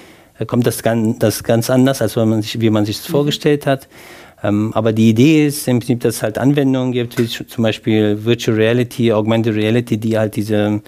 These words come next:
Speaker 1: extremen Datenraten halt brauchen werden. Und, ähm, das ist eine I-,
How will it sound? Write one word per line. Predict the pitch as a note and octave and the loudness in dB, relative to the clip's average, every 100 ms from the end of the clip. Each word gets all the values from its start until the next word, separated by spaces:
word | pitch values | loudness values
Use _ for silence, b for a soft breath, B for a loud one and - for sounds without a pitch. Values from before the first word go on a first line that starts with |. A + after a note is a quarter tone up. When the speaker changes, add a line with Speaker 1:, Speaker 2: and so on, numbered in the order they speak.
| B - | B -8
Speaker 1:
extremen | - - - B2 A#2+ G#2+ | -6 -6 0 2 2 2
Datenraten | G#2 A#2 A2+ G#2 G#2 - G2+ | -2 -2 -4 -2 -4 -4 -6
halt | G#2 - _ | -6 -8 _
brauchen | - G2 A#2 C3+ A#2+ | -4 -2 0 0 0
werden. | A#2+ B2+ B2+ - b b b | -2 -2 -6 -12 b b b
Und, | - G2+ G#2 G#2 - | -8 -4 -2 -4 -4
ähm, | G#2 G2+ G2+ G2 - _ _ _ _ - - - | -4 -2 -2 -4 -8 _ _ _ _ -20 -20 -14
das | - | -8
ist | A2 - | -6 -2
eine | A2 | 0
I-, | G#2+ - A2+ - | -2 -4 -8 -8